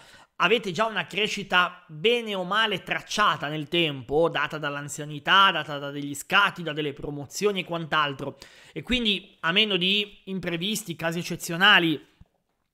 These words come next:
è difficile tornare indietro, in questo lavoro può succedere di tutto. Banalmente, da un anno all'altro, come vi dicevo l'altra volta,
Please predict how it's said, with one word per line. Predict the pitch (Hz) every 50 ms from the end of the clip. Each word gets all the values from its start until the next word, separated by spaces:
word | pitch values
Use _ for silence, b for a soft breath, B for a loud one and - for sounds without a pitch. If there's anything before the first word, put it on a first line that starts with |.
| - - _ -
è | 208 208
difficile | 160 151 - - 240 208 - - 151 143
tornare | - 160 147 160 165 156 151 165
indietro, | 165 165 165 156 127 113 - 131 139 165 190 214 B B B B B B B B B B
in | 160 151
questo | - - - -
lavoro | 226 269 233 196 190 220 -
può | 170 165
succedere | - - 165 - - 160 156 151 143
di | 135 135 -
tutto. | 214 233 185 - - - - - _ _ _ _
Banalmente, | - 131 139 170 185 180 175 175 180 208 208 185 160 147 127 - 143 135 135 131 131
da | 135
un | 139 143
anno | 175 202 214 196
all'altro, | 196 202 220 220 202 175 147 135 - 135 127
come | 123 143 151 147
vi | 151
dicevo | 151 147 - 170 170
l'altra | 175 180 175 - 170 175
volta, | 196 208 190 160 139 127 - 135 120 104